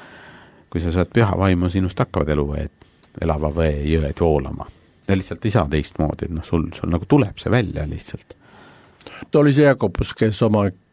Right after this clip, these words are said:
Speaker 2: kirjas ütleb, et, äh, näita oma usku ilma tegudeta, mina näitan oma usku koos tegudega. Et, äh, kui palju nüüd sellel tükikeste jagamisel peaks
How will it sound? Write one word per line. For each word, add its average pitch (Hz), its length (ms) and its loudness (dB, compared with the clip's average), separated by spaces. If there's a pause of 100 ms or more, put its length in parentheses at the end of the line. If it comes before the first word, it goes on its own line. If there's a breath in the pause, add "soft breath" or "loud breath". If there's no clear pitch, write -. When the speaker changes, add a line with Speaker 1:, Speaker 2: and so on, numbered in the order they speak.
(100)
Speaker 2:
kirjas 127 440 2 (100)
ütleb, 95 400 0
et, - 320 -4
äh, 90 240 4
näita 110 400 2
oma 92 240 2
usku - 400 -2
ilma 117 400 0
tegudeta, 135 640 2
mina 139 240 4
näitan 143 380 2
oma 131 220 4
usku 151 340 0
koos 120 420 0
tegudega. 85 540 0 (640 loud breath)
Et, - 480 0
äh, 101 300 2 (100)
kui 147 220 4
palju 110 480 2
nüüd 104 240 2 (180)
sellel 104 640 2 (100)
tükikeste 127 720 2
jagamisel 101 560 0
peaks 107 240 0